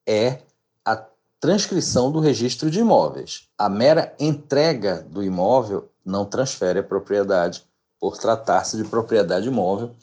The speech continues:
e, como tal, sujeita a registro. Bom, o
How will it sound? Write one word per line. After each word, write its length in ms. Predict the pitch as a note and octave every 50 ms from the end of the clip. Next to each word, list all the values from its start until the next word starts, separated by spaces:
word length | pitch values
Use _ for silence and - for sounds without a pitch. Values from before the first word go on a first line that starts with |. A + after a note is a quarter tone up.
| _ -
e, 380 | - G2 G2 G2 G#2 A2 A2+ A2+
como 320 | - - A#2+ A#2 G#2+ A2+
tal, 280 | - - F#2+ F#2 G#2 G#2
sujeita 960 | - - - B2 A#2 A#2 A2+ F2+ F#2+ F#2+ G#2+ G#2 - - A#2+ A2 A2+ A2+ - -
a 100 | - F2+
registro. 840 | F2 E2 A2+ A2 G2 - - D2+ D2 C#2+ - - - - - - _ _ _ _ _ _ _
Bom, 440 | - - G2 F#2+ E2 - - _ _ _ _ _ -
o 560 | A2+ B2 C3+ D3 D3+ D3+ D#3+ D#3 D3 B2